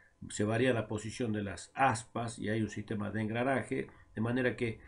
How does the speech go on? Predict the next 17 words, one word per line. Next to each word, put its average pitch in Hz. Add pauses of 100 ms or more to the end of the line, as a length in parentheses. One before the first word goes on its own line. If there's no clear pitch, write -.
(180)
dentro 160
de 107
un 101
rango 123
grande 120
de 98
variación 120
de 135
viento 139
se 117
puede 117
obtener 120
siempre 131 (280)
energía 107
mecánica 117
útil. - (600)
Ahora, 117